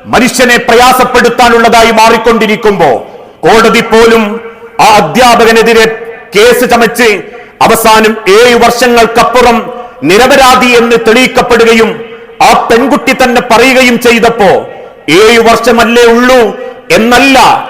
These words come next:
ഏഴ് സെക്കൻഡ് നിങ്ങൾ കാരണം ഒരു മനസ്സ് വേദനിച്ചിട്ടുണ്ടെങ്കിൽ പടച്ച റബ്ബിന്റെ റസൂൽ ഓർമ്മപ്പെടുത്തി,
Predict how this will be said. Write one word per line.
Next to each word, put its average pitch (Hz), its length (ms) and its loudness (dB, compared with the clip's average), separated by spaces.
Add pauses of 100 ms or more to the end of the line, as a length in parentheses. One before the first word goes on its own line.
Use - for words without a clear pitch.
(320)
ഏഴ് 226 360 2
സെക്കൻഡ് 233 720 -2
നിങ്ങൾ 254 280 0 (100)
കാരണം 226 520 0 (480)
ഒരു 254 80 2
മനസ്സ് 247 440 0
വേദനിച്ചിട്ടുണ്ടെങ്കിൽ 240 1160 0 (420)
പടച്ച 170 340 0
റബ്ബിന്റെ 208 400 0
റസൂൽ 233 680 -2
ഓർമ്മപ്പെടുത്തി, 220 840 0